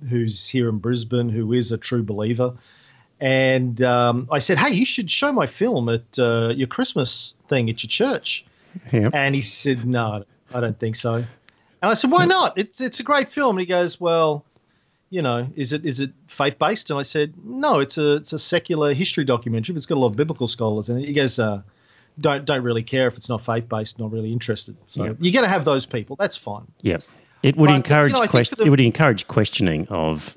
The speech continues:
Speaker 2: the, of the story and thinking about the story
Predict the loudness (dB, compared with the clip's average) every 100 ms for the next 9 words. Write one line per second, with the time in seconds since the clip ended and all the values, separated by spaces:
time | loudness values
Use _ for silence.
0 | -10 -10 -10 -4 -4 -2 -4 2 4 4
1 | 2 -2 -4 -4 -4 -10 _ -8 2 2
2 | 2 0 -2 -2 -4 0 0 0 -2 -2
3 | 0 0 0 -2